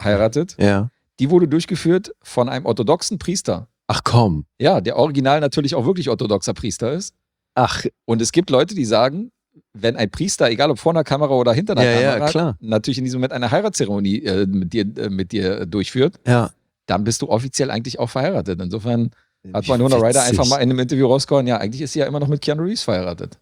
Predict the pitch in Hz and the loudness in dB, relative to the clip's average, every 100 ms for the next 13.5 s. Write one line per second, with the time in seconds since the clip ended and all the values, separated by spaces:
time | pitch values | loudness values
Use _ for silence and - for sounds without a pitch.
0 | _ _ _ _ - 85 104 107 113 127 | _ _ _ _ -8 -8 -4 -2 0 0
1 | 120 120 127 107 90 _ _ _ _ _ | 0 0 0 -2 -4 _ _ _ _ _
2 | - 104 95 117 151 123 - 110 101 104 | -8 -4 2 4 4 2 2 4 4 4
3 | - 101 92 - - 85 - 90 - 101 | 2 -2 -4 -2 0 -2 -2 -8 -6 -8
4 | - _ - 90 82 - 87 104 143 127 | -10 _ -6 -6 -6 -8 -8 -4 -2 0
5 | 117 110 101 139 131 - 107 - 107 131 | 0 0 0 0 0 -2 -2 0 2 0
6 | 127 _ _ 90 98 123 110 123 113 98 | -4 _ _ -6 -2 -2 -4 -2 -2 -2
7 | 104 92 117 101 - 113 104 101 95 95 | -4 -4 -2 -2 -4 -4 -2 0 2 2
8 | 92 - _ _ _ _ - 98 101 101 | -2 -8 _ _ _ _ -2 2 2 2
9 | - 90 76 - _ _ _ _ _ _ | -4 -6 -10 -14 _ _ _ _ _ _
10 | - 98 95 90 87 85 82 73 73 71 | -10 -4 -2 -2 -2 -2 0 -2 -2 -4
11 | 71 - - 78 80 80 73 - 78 71 | -4 -8 -16 -8 -6 -6 -8 -8 -8 -6
12 | - 92 - - 85 80 76 71 76 69 | -6 -6 -6 -8 -8 -8 -6 -8 -8 -10
13 | - 73 69 76 82 | -8 -8 -6 -8 -8